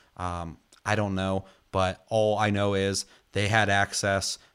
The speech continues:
to an hour and forty minutes of the actual game, and it's all key, big parts of the game, huge parts of the game. Every major storyline plot pretty much is in that fucking video, which,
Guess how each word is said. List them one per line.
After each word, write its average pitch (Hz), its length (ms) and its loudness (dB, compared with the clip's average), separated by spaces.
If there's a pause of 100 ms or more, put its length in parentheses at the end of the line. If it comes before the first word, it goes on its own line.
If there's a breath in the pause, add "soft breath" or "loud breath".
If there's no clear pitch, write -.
to 92 400 -4
an 95 120 -6
hour 92 280 -4
and 95 120 -4
forty 98 240 -4
minutes 92 420 -4 (180 soft breath)
of 92 200 -4
the 98 80 -2
actual 92 360 -4
game, 87 380 -6 (300 soft breath)
and 92 260 -4
it's 95 180 -8 (100)
all 101 480 0
key, 101 540 -6 (720)
big 104 320 0 (120)
parts 95 340 -2
of 87 60 -12
the 90 60 -10
game, - 400 -12
huge 104 380 -4
parts 90 240 -6
of - 40 -20
the 104 60 -10
game. 76 180 -8
Every 95 200 -6
major 92 400 -4
storyline 85 520 -8
plot 71 280 -12
pretty 90 160 -10
much 71 240 -12
is 90 120 -10
in 85 140 -12
that 85 160 -12
fucking 80 360 -12
video, 92 480 -6 (380 loud breath)
which, - 360 -6